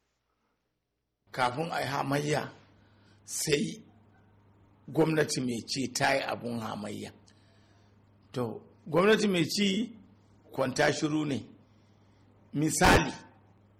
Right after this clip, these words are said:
misali na kwamitin Shehu Sani, na maganan yanka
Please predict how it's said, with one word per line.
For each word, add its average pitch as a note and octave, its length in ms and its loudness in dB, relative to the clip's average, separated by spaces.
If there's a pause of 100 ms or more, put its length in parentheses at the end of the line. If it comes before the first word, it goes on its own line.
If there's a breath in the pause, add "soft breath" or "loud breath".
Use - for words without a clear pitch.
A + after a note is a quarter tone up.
misali A#2+ 460 -2
na A#2+ 100 -4
kwamitin G#2+ 420 -8
Shehu G2+ 220 -10
Sani, - 280 -14 (1120)
na A2+ 140 -8
maganan G#2+ 440 -8 (380)
yanka B2 680 -2